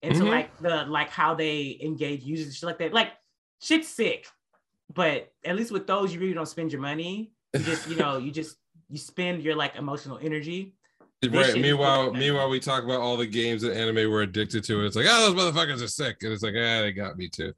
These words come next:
Speaker 1: Yeah.
Speaker 2: Um, but that, that's cool. Yeah.
Speaker 1: Yeah. But
Speaker 2: That's
Speaker 1: yeah,
Speaker 2: really
Speaker 1: Triangle
Speaker 2: cool.
Speaker 1: Strategy, I love it, and it's on Switch, so that means you can take it places. So, like, I can go to the laundromat and just basically be like, I don't have to sit here on my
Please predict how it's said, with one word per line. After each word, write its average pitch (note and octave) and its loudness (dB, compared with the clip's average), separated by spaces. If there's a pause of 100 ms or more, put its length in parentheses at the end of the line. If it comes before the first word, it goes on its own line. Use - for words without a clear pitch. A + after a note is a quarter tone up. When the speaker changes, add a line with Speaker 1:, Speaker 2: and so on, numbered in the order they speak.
(220)
Speaker 1:
Yeah. A2 0
Speaker 2:
Um, - -2
but D3+ 6
that, G3 4
that's D#3+ 2
cool. F#2+ -2
Yeah. F#2+ -2
Speaker 1:
Yeah. G#2+ -8 (120)
But G3 4
Speaker 2:
That's - 6
Speaker 1:
yeah, A3 6
Speaker 2:
really F#3+ 2
Speaker 1:
Triangle C4 4
Speaker 2:
cool. - 0
Speaker 1:
Strategy, F3+ 0 (140)
I E3 2 (260)
love G3+ 0
it, G#3+ -2
and B3+ 4
it's C4 0
on A#3 2
Switch, D4 -2
so - 2
that B3 4
means A#3+ -2
you A#3 -2
can B3 -4 (180)
take D#4 2
it - 0
places. D#3+ -4
So, D#3 -2
like, E3 -2 (380)
I G3+ 4
can G#3+ 0
go B3+ 6
to B3+ 6
the A3 4
laundromat G#3+ 6 (280)
and E3+ -2
just F3 -6
basically A3 -2
be G#3+ 0
like, G#3+ 4 (240)
I - 2
don't A3+ 6
have A#3+ 0
to A#3 -4
sit C4 -2
here A3+ 2
on G#3+ 4
my F#3+ 2